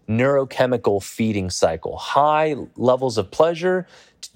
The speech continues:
dip down to low levels of pain. And so what happens is over long periods of time, as you consistently drink alcohol and your, and your neurochemistry becomes imbalanced and goes into a deficit state, there's this background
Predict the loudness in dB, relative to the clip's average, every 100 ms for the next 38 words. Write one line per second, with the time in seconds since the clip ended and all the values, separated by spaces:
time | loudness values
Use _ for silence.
0 | -2 0 0 2 4 2 0 0 2 2
1 | 4 2 2 -2 -4 -2 -2 -2 -4 0
2 | 2 2 2 -2 0 -2 -2 0 0 0
3 | 0 0 0 -2 -2 -2 -6 -2 0 0
4 | -4 -6 -6 -6 -4 -4 -2 -2 -2 -2
5 | 0 0 2 0 2 0 0 -2 -2 -4
6 | _ -20 -20 -4 -2 0 0 0 0 0
7 | -2 -4 -2 -2 -2 -2 -2 -4 -2 -2
8 | 0 0 2 2 0 -2 -4 0 0 0
9 | -2 -4 -2 -4 -4 -2 0 0 -2 -2
10 | -6 -6 -10 -2 0 0 -4 _ _ -20
11 | -20 -8 0 0 0 -2 -2 -2 -6 0
12 | 2 2 0 0 2 2 0 -4